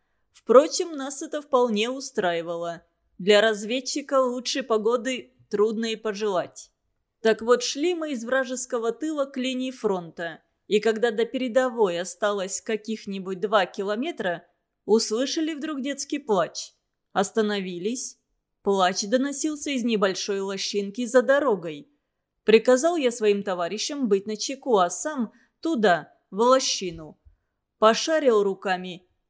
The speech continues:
нащупал свёрток, пригляделся, а это ребёнок, завёрнутый в какую-то дерюшку.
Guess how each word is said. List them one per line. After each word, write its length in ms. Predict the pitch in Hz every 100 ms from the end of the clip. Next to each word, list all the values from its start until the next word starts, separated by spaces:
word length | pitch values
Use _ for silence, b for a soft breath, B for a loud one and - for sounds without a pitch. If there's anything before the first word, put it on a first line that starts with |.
| _
нащупал 680 | 190 208 - 247 240 233 233
свёрток, 760 | 226 269 262 240 - 160 - _ _ _ _
пригляделся, 1040 | 214 247 220 247 226 311 294 - 196 160 - _ _
а 140 | - 214
это 320 | 247 247 285
ребёнок, 580 | 302 262 311 208 175 175
завёрнутый 720 | 185 202 277 302 196 - 175
в 100 | -
какую-то 460 | 208 220 247 247
дерюшку. 800 | 208 247 277 190 - - 180 160